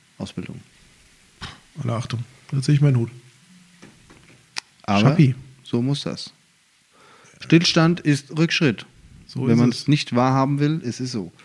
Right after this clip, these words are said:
Speaker 1: Man wird nicht besser dadurch.
Speaker 2: So ist es, ja.
Speaker 1: Du musst,
Speaker 2: Ja.
Speaker 1: du musst auch trinken, wenn du die Flasche
Speaker 2: Ja,
Speaker 1: zum
Speaker 2: ich war,
Speaker 1: Hals
Speaker 2: ich war jetzt
Speaker 1: führst.
Speaker 2: grad ne, ich war, du wu-, war, wusste grad nicht, wohin mit der Flasche.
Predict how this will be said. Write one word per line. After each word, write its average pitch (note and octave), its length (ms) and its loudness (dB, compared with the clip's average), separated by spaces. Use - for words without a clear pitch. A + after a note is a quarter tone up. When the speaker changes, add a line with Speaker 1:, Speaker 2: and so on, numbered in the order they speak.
Speaker 1:
Man G#2+ 160 -4
wird C3 200 -4
nicht - 300 0
besser A#2+ 280 4
dadurch. F2+ 420 -4
Speaker 2:
So C3+ 140 -10
ist C3 140 -2
es, A#2 180 -6
ja. C3 140 -4
Speaker 1:
Du - 40 -14
musst, D3 120 6
Speaker 2:
Ja. C3+ 120 4
Speaker 1:
du A#2+ 100 4
musst C3+ 240 4
auch A#2 120 0
trinken, B2+ 380 0
wenn G2 160 -2
du G2 80 -4
die F#2+ 140 -2
Flasche G2 260 -2
Speaker 2:
Ja, C#3+ 160 6
Speaker 1:
zum E3 60 8
Speaker 2:
ich B2+ 60 6
war, B2+ 80 4
Speaker 1:
Hals C#3 180 8
Speaker 2:
ich B2+ 100 2
war C3+ 80 8
jetzt C3 140 2
Speaker 1:
führst. C#3 140 8
Speaker 2:
grad - 0 -
ne, C3+ 140 6
ich B2 60 2
war, C3 120 4
du C3 180 -6
wu-, C#3 160 -2
war, C#3+ 140 2
wusste D3+ 200 2
grad C#3+ 120 6
nicht, C3+ 120 6
wohin C3+ 180 10
mit B2 100 4
der A2+ 100 2
Flasche. A2+ 280 2